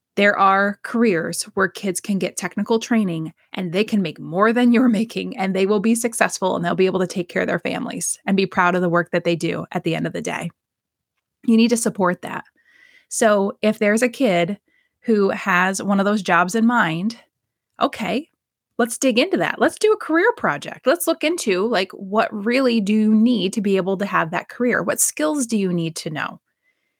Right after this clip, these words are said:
Interview somebody that has that career and ask them, you know, what did they wish they paid more attention to school in? What are they using from school?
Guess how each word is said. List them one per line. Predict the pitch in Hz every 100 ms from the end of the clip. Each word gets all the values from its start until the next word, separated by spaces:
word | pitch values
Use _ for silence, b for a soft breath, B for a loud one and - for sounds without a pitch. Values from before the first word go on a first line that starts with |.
| _ _ -
Interview | 202 269 339 208 165
somebody | - 165 165 147 - - - _ _
that | 202
has | 185 175 170
that | 160 -
career | - 160 147 - - _ _ _ _ -
and |
ask | 160 185 269
them, | - 156 170
you | 185
know, | 175 185
what | 180 208
did | 214
they | 185 220
wish | 214 226
they | 208
paid | 208 196
more | 185 185
attention | 175 185 196 180 175
to | 190
school | - 180 165 156
in? | 165
What | 185
are | 220 247
they | 277 202
using | 165 165 160 165
from | 156 160
school? | - - - -